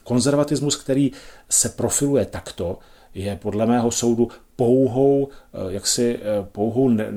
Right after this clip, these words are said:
nedůvěrou a odporem vůči změně, ale někdy ta změna je prostě potřebná a ne vždycky bývá takový konzervatismus jako rozumný.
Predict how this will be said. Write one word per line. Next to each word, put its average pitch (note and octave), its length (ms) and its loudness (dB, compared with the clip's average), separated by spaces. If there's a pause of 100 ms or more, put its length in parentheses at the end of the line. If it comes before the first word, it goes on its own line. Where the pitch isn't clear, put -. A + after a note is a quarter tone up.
(220)
nedůvěrou B2+ 1040 0
a G2+ 140 -8
odporem B2 680 -2
vůči G#2 500 -6
změně, F#2 720 -6 (460)
ale G2+ 200 -6
někdy F#2+ 300 -2
ta B2 160 -6
změna G2+ 380 -6
je A2 140 -4
prostě G#2 460 -10 (140)
potřebná A2+ 880 -4 (460)
a G#2 380 -8 (120)
ne G2+ 420 -6
vždycky A2+ 400 -6
bývá A2 280 -4
takový A2+ 320 -8
konzervatismus G#2+ 840 -8
jako A2+ 200 -10
rozumný. A2+ 560 -6